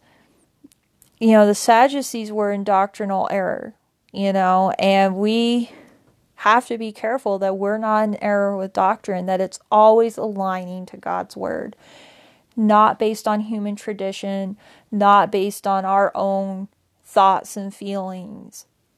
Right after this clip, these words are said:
but it's based on the word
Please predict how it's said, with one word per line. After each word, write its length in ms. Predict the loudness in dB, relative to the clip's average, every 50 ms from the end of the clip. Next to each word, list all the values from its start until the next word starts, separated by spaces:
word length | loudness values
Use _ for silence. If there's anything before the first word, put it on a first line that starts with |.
| _ _ _ _ _ _ 2
but 320 | 4 4 4 2 -2 -6 _ _
it's 180 | -8 -8 -8
based 520 | -14 -8 -6 -4 -2 -2 -4 -6 -8 -10 -8
on 320 | -8 -6 -6 -8 -10 -10
the 80 | -10 -10
word 560 | -8 -6 -4 -4 -4 -4 -4 -8 -10 -12 -16